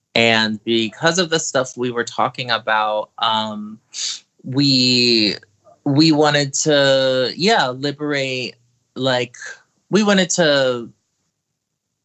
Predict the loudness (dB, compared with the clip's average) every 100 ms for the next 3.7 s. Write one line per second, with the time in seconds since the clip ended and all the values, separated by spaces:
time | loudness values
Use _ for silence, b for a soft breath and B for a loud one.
0 | _ _ _ 0 2 0 -2 -2 -2 0
1 | -2 -4 -10 -2 -2 0 0 2 2 2
2 | 0 -6 -4 -2 0 2 2 -2 -6 -6
3 | -4 -4 -2 -2 0 -2 -4